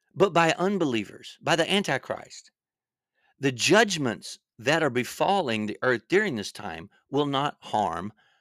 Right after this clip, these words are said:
Christians. It will only harm unbelievers, because Paul writes in Romans that "Therefore now is no condemnation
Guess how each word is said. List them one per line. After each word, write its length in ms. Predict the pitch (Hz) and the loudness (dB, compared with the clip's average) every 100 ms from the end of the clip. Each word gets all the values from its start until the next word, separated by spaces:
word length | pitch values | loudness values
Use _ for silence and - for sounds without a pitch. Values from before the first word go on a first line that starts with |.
| _ _ _ | _ _ _
Christians. 720 | - 202 - - 98 64 - - _ _ _ | -2 0 0 -2 -8 -10 -18 -20 _ _ _
It 80 | 156 | 0
will 160 | 151 - | 0 2
only 260 | 185 226 | 2 2
harm 360 | 202 143 120 127 | 2 2 0 0
unbelievers, 880 | - 120 117 131 160 131 101 - - _ _ _ _ _ _ | -4 -2 -2 2 2 2 -2 -8 -18 _ _ _ _ _ _
because 440 | 160 156 156 139 - _ _ _ - | 0 4 4 2 -2 _ _ _ 2
Paul 180 | 151 | 4
writes 260 | 151 139 131 | 6 4 0
in 180 | 120 117 | -6 -2
Romans 520 | 117 170 156 117 117 | -2 0 -2 -4 -4
that 180 | 113 - _ _ 101 | -6 -6 _ _ -4
"Therefore 640 | 120 175 - 120 117 117 | 0 0 0 0 2 0
now 360 | 117 120 117 117 | -2 -2 0 0
is 200 | - 95 | -4 -10
no 400 | 95 101 113 208 | -8 -4 0 2
condemnation 1120 | 220 - 202 185 160 147 156 143 190 196 101 | 0 -4 -4 -4 -4 -4 -4 -4 -6 -8 -10